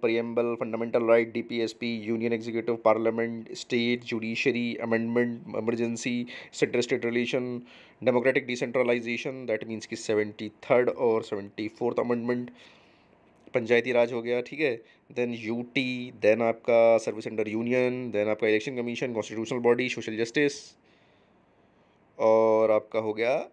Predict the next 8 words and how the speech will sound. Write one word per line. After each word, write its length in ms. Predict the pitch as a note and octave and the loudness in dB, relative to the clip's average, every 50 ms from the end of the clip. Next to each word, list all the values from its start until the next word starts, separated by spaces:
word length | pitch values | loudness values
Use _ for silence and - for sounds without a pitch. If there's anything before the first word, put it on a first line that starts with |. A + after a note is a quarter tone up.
| _ - | _ -6
इलेक्शन 340 | A#2+ A2+ A#2 - - C#3 B2+ | -4 -4 -4 -6 -8 -8 -8
कमीशन, 320 | C3 B2+ B2+ A#2+ D#3+ C#3 | -8 -8 -6 -6 -6 -4
कॉन्स्टिट्यूशनल 380 | C3 A#2+ A#2 A#2+ A#2+ A#2+ C#3+ C3 | -4 -4 -4 -4 -4 -4 -2 0
बॉडी, 180 | B2+ B2+ C3+ | 0 0 0
सोशल 240 | C3+ C#3 A2+ B2 A#2+ | -2 -2 -2 -2 -2
जस्टिस, 280 | A#2+ B2 A#2+ - C#3+ C#3+ | -2 -2 -2 -2 -4 -4
इंटरनेशनल 460 | A#2+ G#2+ A#2 G#2+ G#2+ G2+ - G#2+ G2 | -4 -4 -4 -4 -4 -6 -6 -8 -12
रिलेशन, 380 | F#2+ F2+ F2+ F2+ E2+ - - | -12 -10 -10 -10 -10 -12 -14